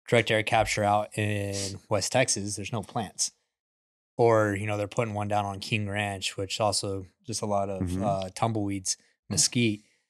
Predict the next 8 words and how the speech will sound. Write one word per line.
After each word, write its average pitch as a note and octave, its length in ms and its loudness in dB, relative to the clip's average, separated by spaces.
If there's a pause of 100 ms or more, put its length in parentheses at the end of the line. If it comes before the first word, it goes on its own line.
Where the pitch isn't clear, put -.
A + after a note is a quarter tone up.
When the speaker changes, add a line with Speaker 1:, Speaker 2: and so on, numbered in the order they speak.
(320)
Speaker 1:
But G#2+ 600 4 (800)
you B2+ 80 0
start A2+ 200 4
putting A#2+ 200 2
these G#2+ 160 -2
places A2+ 420 -2
in G2+ 360 -6
other A#2 460 4